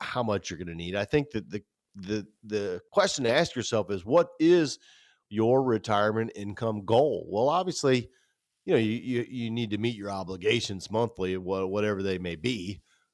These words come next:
But then over and above that, there's something that you might want, okay? So don't discount how much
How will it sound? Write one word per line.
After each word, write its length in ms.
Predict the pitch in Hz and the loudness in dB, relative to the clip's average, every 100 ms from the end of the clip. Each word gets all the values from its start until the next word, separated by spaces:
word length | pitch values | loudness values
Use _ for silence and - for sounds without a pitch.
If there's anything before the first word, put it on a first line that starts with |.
| _ _ _ _ | _ _ _ _
But 160 | - 147 | 0 2
then 200 | 175 151 | 2 2
over 260 | - 190 170 | 4 6 6
and 80 | 135 | 6
above 360 | 104 156 185 | 6 6 6
that, 360 | 104 104 113 - | 4 2 2 0
there's 220 | 127 120 | -2 -2
something 320 | - 127 127 | -2 -2 0
that 120 | 113 104 | -2 -2
you 140 | 113 | -4
might 220 | 117 113 | -2 -2
want, 560 | 101 98 117 143 101 - - - _ _ _ _ | -2 -2 0 2 0 -4 -10 -12 _ _ _ _
okay? 460 | 92 101 117 113 131 _ _ _ _ - | -8 -4 -2 -2 -4 _ _ _ _ -4
So 160 | 147 | 0
don't 340 | 135 196 208 131 | 4 4 4 2
discount 580 | 151 - 143 123 117 | 2 2 0 2 0
how 180 | - 127 | -2 -2
much 380 | 127 123 - - | 0 -2 -4 -10